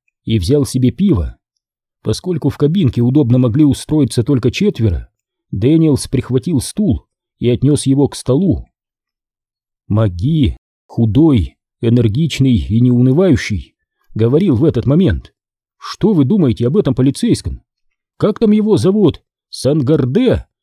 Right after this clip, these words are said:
Что вы о нём думаете?» «Исключительно способный человек», начал Том Берне, но большой и угрюмый Уилл Хенли перебил его. «Я о нём ничего не думаю.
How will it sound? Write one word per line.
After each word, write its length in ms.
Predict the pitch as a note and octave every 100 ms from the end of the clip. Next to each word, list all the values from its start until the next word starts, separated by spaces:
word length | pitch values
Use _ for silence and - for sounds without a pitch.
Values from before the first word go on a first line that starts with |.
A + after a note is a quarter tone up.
| _
Что 320 | - - A#3
вы 100 | F#3
о 40 | D#3+
нём 180 | F#3+ C#3
думаете?» 580 | B3+ F#3+ A2+ F2+ D#2 _ _ _ _ _ _ _ -
«Исключительно 840 | A#2 - D3 - A3 G#3 G#3 G3+
способный 600 | - A3+ - F3 E3 D#3
человек», 680 | - D#3 D#3 D#3 B2 - - _ _ _
начал 420 | A2+ C#3 - A2+
Том 240 | G#2+ C#3+ A2
Берне, 460 | C3 E3+ G#2 C#2 _ _ _ _ _
но 200 | A2 F#3+
большой 480 | C#3+ C3 - F#3+ D#3+
и 40 |
угрюмый 540 | C#3 A2+ D3 E3 D3 G2+
Уилл 280 | A#2+ E3 C3
Хенли 360 | F3+ G#3 B2
перебил 480 | - E3+ G3 B2 B2+
его. 400 | B2 A#2+ A#2 E2 - _ _ _ _ _
«Я 260 | - B2+ F#3
о 80 | F#3+
нём 220 | G3 F#3+
ничего 360 | F3 F3+ G3+ F3+
не 120 | F3
думаю. 500 | F#3 D3 A2 D2+